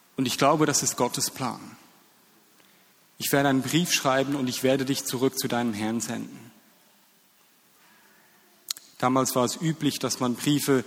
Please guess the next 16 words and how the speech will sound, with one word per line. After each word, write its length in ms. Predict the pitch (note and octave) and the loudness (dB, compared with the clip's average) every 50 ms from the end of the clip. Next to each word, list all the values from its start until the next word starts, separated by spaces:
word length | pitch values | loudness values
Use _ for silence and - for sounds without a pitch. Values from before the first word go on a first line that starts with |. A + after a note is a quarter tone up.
| - - - - - - - - | -4 -12 -16 -18 -20 -20 -20 -20
da 80 | - - | -6 0
gab's 260 | - A#2 A#2 - - | 0 0 2 0 -2
ja 60 | B2+ | -2
noch 160 | A#2+ A#2+ - | -2 -2 -4
keine 260 | - - B2 A#2+ A#2+ A#2 | -2 -2 0 0 0 -2
Post, 440 | - - B2+ A#2+ A#2 - - - | 0 0 2 2 2 0 -2 -4
ist 180 | A#2+ G#2+ - - | -4 -4 -2 -2
ja 80 | A2+ A2 | -2 0
logisch. 600 | A2 A#2 A#2+ A#2 - - - - - - - - | 2 0 0 0 -2 -6 -6 -4 -4 -4 -4 -6
Also 220 | - C3 A2+ A2+ A2+ | -6 -6 -6 -4 -4
da 160 | G#2+ A2+ A2+ | -4 -4 -2
sandte 360 | - - A#2 B2+ B2 - C3 | 0 0 0 0 0 -2 0
man 280 | A#2+ B2 A#2+ A#2 A#2 A2+ - - - - - | 2 2 2 2 0 -2 -6 -12 -18 -16 -2
Gesandte 560 | - C3+ A#2 A2 A2+ A#2+ C3+ C#3 - - B2+ A2+ | 0 2 4 4 4 4 4 2 0 0 0 0
und 140 | A2 G#2+ | 0 0
dann 320 | A#2+ A#2+ A#2+ A#2+ A2+ A#2 | 0 0 0 0 0 -4